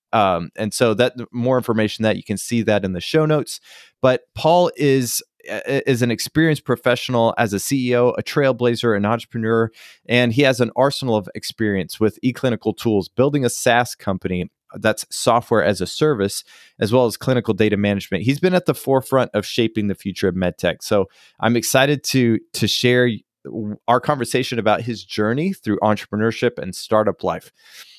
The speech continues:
David Duram, or as we kind of refer to him here internally as Didi,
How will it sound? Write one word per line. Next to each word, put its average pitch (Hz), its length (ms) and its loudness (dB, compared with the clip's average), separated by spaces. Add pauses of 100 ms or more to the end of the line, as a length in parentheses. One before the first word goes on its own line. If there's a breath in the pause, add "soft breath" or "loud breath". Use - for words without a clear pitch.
(140 loud breath)
David 175 300 2
Duram, 147 460 4
or 143 400 4
as 127 200 2
we 151 180 0
kind 139 220 0
of 120 120 -6
refer 123 260 -2
to 123 160 -6
him 110 140 -2
here 113 260 2
internally 104 760 -2
as 92 300 -2
Didi, 113 540 0